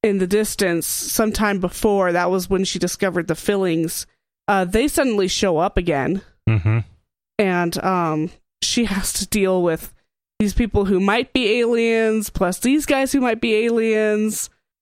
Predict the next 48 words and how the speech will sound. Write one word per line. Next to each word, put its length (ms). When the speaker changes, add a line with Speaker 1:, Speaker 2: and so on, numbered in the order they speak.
Speaker 2:
And 140
she's 280
pretty 260
much 180
taken 240
charge 300
by 100
this 160
point, 260
and 80
everybody's 360
letting 220
her. 200
Speaker 1:
Yeah, 300
'cause 300
she's 220
the 140
only 140
one 160
who 200
even 320
has 340
an 60
idea 320
of 120
what 220
to 100
Speaker 2:
Well, 180
Speaker 1:
look 100
for. 420
Speaker 2:
she 220
has 160
the 80
backing 380
of 100
Lars, 460
who, 180
even 180
though 100
he 60
doesn't 220
speak 260
English, 560
and 160
she 120
doesn't 180
speak 260
Norwegian, 600